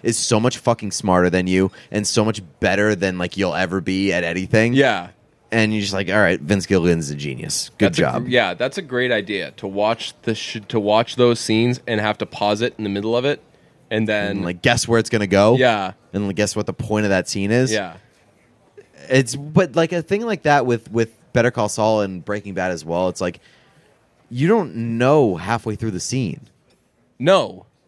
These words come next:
Speaker 1: That's, like, that's the point. Like, like,
Speaker 2: It's
Speaker 1: the, the
Speaker 2: literally
Speaker 1: disassembling
Speaker 2: right
Speaker 1: the
Speaker 2: at the
Speaker 1: ca-,
Speaker 2: end.
Speaker 1: like, you can pause halfway through the, the, the car scene, the
Speaker 2: Yeah.
Speaker 1: disassemb-, disassembling the car scene, and, like, try to predict where it goes, and it doesn't go anywhere.
Speaker 2: Right.
Speaker 1: You pause halfway through, like, the desert scene with the shoe and the coke.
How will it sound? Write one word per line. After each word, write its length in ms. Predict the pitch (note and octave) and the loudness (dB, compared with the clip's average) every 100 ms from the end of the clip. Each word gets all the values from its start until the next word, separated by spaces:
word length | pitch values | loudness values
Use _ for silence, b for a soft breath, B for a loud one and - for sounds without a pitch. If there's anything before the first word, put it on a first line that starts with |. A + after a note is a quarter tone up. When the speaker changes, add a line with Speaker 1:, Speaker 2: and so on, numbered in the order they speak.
| _ | _
Speaker 1:
That's, 320 | D3 C#3+ - - | 2 2 -2 -2
like, 260 | C#3+ C3 B2 C3 | -2 -2 -10 -4
that's 280 | B2 D#3 - | 2 2 2
the 80 | C#3 | -6
point. 400 | - F3 D3+ F2 | -4 -2 -2 -2
Like, 240 | G#2+ G2+ F#2+ F2+ - _ | -6 -6 -14 -20 -20 _
like, 140 | A#2+ | -2
Speaker 2:
It's 140 | C#3+ A#2+ | 0 0
Speaker 1:
the, 60 | |
the 60 | A2 | 0
Speaker 2:
literally 480 | D#3 G3 G3+ F#3+ F3+ | 2 4 6 4 4
Speaker 1:
disassembling 220 | F3 D#3 D3+ | 2 2 2
Speaker 2:
right 120 | D3+ | 4
Speaker 1:
the 60 | |
Speaker 2:
at 60 | D#3+ | 2
the 100 | C#3+ | 0
Speaker 1:
ca-, 60 | C3 | 0
Speaker 2:
end. 260 | A2 F#2 G2 | 0 -2 0
Speaker 1:
like, 160 | C#3 | 0
you 100 | F#3 | 2
can 140 | G#3+ - | 0 2
pause 320 | E3 D3+ C#3+ | 4 4 4
halfway 360 | A#2+ G#2+ A#2+ | 0 2 0
through 500 | A#2 A2+ A2 A2 G2+ | -2 0 2 4 2
the, 200 | - G2 E2 - | 0 -2 -4 -6
the, 400 | F2+ G2+ F#2+ F2 | 2 4 4 2
the 80 | - | -2
car 260 | - G2 G#2+ | 2 2 4
scene, 400 | - C3+ D#3 C#3 | 2 0 0 2
the 60 | |
Speaker 2:
Yeah. 140 | A#2+ G#2 | 2 2
Speaker 1:
disassemb-, 320 | - G2+ - - | -2 -4 -6 -12
disassembling 600 | F2+ G2 - G#2 F#2+ F2 | -4 -4 -2 -2 -2 -2
the 60 | E2 | 0
car 200 | F#2+ F#2 | 2 2
scene, 300 | A2+ A#2 A#2+ B B B | 0 -2 -2 B B B
and, 460 | G#2+ A2 G#2 G2+ G2+ | 0 2 2 0 -2
like, 200 | G2 G#2 | -2 -2
try 180 | - A2 | 0 -2
to 60 | |
predict 320 | G#2 G2+ G#2 G#2 | -2 -4 -4 -2
where 100 | F#2+ | -2
it 80 | |
goes, 260 | G2 G#2+ C3+ | 2 2 0
and 120 | G2+ | -2
it 60 | A2+ | 0
doesn't 240 | A#2+ A2 | 0 2
go 180 | G2+ C#3 | 2 4
anywhere. 340 | F2+ C#2 C#2+ C2+ | 2 -2 -2 4
Speaker 2:
Right. 300 | B2+ G2 - | 4 4 2
Speaker 1:
You 100 | C3 | 2
pause 280 | D#3 D3+ C#3+ | 4 4 4
halfway 340 | C#3 B2+ C3 | 0 2 -2
through, 400 | B2 C3 A#2+ A2 | -2 -2 0 2
like, 280 | G2 F#2+ - | 2 0 -4
the 280 | F2+ G2 F#2 | -6 -4 -6
desert 440 | D#2 A2+ B2+ A2 - | 0 2 2 -2 -6
scene 240 | G2+ G2 | -8 -8
with 100 | F2+ | -10
the 80 | F2+ | -10
shoe 280 | - A#2 G#2 | -8 -4 -4
and 80 | F2 | -6
the 40 | |
coke. 380 | - A#2 G2+ - | -2 0 0 -2